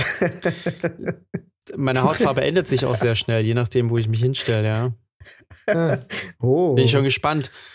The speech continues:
Speaker 2: Es geht ja jetzt bald, äh, in den Urlaub und, ähm, ich glaub, dann werde ich mir mal wieder meinen ersten Sonnenbrand dieses Jahr gönnen.
Speaker 1: <laughs>
Speaker 2: Das wird geil.
Speaker 3: Nice.
Speaker 2: Ja.
Speaker 1: Hm.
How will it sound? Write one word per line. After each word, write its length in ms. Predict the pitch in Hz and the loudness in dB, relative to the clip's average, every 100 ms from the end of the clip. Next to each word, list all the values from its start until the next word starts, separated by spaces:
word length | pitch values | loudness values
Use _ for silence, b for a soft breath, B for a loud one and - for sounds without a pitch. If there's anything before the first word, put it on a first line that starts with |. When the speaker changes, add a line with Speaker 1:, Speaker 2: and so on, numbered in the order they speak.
| B B - | B B -12
Speaker 2:
Es 100 | - | -2
geht 140 | 131 | 2
ja 60 | 131 | 4
jetzt 220 | 127 - | 2 2
bald, 320 | 131 131 127 | 0 0 0
äh, 540 | 143 123 120 120 123 - - | 0 2 2 2 0 -4 -4
in 180 | 143 | 0
den 160 | 123 120 | 2 2
Urlaub 440 | 139 143 131 - | 0 2 0 -2
und, 460 | 135 131 120 117 - | -2 -2 -2 -4 -4
ähm, 500 | 123 113 113 113 110 - _ - | -2 0 0 0 -2 -8 _ -14
ich 80 | - | -6
glaub, 180 | 123 - | -4 -2
dann 140 | 120 | 0
werde 120 | 117 123 | 0 0
ich 80 | |
mir 100 | 131 | 0
mal 360 | 123 123 127 127 | 0 0 0 0
wieder 140 | 131 | -2
meinen 180 | 123 120 | -2 -2
ersten 320 | 127 127 - | -2 -4 -4
Sonnenbrand 500 | 127 139 143 120 110 | -4 -4 -4 -4 -4
dieses 240 | 113 110 - | -4 -4 -4
Jahr 120 | 113 | -4
gönnen. 340 | 113 110 104 98 _ _ _ _ _ _ - | -2 -2 -2 -6 _ _ _ _ _ _ -6
Speaker 1:
<laughs> 440 | 135 - 135 - - _ | -6 -4 -6 -6 -20 _
Speaker 2:
Das 140 | - - | -16 -12
wird 120 | 120 | -8
geil. 320 | 123 131 120 101 _ - - B B B B B B _ _ _ _ | -6 -4 -4 -8 _ -20 -20 B B B B B B _ _ _ _
Speaker 3:
Nice. 460 | 143 135 165 135 - - _ | -2 0 0 -4 -10 -20 _
Speaker 2:
Ja. 200 | 120 127 - - B B B B B B _ _ _ - - - - _ _ _ _ - 269 | -4 -4 -6 -16 B B B B B B _ _ _ -18 -18 -20 -20 _ _ _ _ -8 -2
Speaker 1:
Hm. 220 | 151 | -2